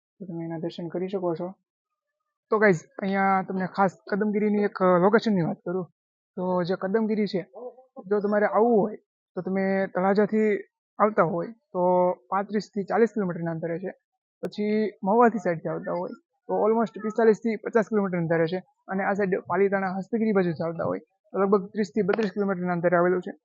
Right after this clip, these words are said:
તો લોકેશન પણ હું તમને ડિસ્ક્રિપ્શનની અંદર આપી દઈશ. તો જ્યારે પણ તમે વિઝિટ કરતા હોય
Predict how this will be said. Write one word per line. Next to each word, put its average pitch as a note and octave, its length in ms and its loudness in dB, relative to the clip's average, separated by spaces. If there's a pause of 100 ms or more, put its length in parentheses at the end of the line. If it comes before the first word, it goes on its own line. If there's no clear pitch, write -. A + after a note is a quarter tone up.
(380)
તો G3 180 2
લોકેશન G#3 360 0
પણ A3 120 0
હું G#3+ 100 -2
તમને G#3+ 380 0 (100)
ડિસ્ક્રિપ્શનની G#3+ 520 -2
અંદર G3 180 2
આપી F3+ 180 2
દઈશ. E3+ 220 -4 (360)
તો F3+ 80 -12
જ્યારે E3+ 200 -4
પણ F#3 160 -4
તમે F3+ 160 -2
વિઝિટ F3 220 0
કરતા G3+ 240 0
હોય E3 240 -2